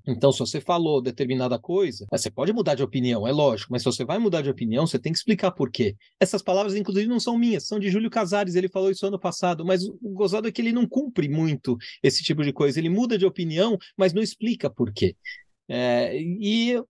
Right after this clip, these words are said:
assim, eu, eu acho que como, como eleitor, eu tenho que fazer isso com, com políticos, embora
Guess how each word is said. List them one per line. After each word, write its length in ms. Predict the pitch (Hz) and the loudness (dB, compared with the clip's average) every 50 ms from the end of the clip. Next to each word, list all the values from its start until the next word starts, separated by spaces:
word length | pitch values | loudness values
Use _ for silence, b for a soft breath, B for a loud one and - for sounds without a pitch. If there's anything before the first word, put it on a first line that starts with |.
| _ _ _ _ - | _ _ _ _ -4
assim, 360 | 254 247 - 233 196 160 151 | -4 0 2 2 2 2 2
eu, 160 | 151 175 185 190 | 0 -4 -4 -2
eu 180 | 233 208 214 185 | 0 0 2 2
acho 180 | 165 170 - - | 2 0 0 -4
que 160 | - 208 - _ _ | -6 -8 -8 _ _
como, 840 | - - 180 180 180 180 175 170 160 147 143 143 143 - - 175 - | -4 -2 -2 0 0 2 2 2 0 0 -2 -2 -4 -6 -8 -8 -4
como 260 | - 165 165 165 170 | -4 -2 0 0 2
eleitor, 560 | 165 175 170 165 - _ - 165 175 180 165 | 4 4 2 2 0 _ -2 0 0 0 0
eu 120 | 160 143 - _ _ _ _ _ _ _ _ | -2 -6 -10 _ _ _ _ _ _ _ _
tenho 220 | - 147 147 143 | 0 0 2 0
que 100 | - - | 0 0
fazer 260 | - 156 139 139 151 | 0 2 2 0 0
isso 460 | 147 143 143 139 - - - 143 127 - | 2 2 2 2 0 0 -2 -2 -2 -2
com, 400 | - - 139 127 123 123 127 139 | 0 2 2 2 2 0 -2 -4
com 200 | - - 151 151 | -4 -4 -4 -4
políticos, 540 | - - 208 185 190 226 220 - - 185 147 | 0 0 0 2 2 0 -2 -2 -2 -2 0
embora 440 | 139 131 131 135 131 127 120 117 104 | 0 2 2 4 4 4 2 0 -4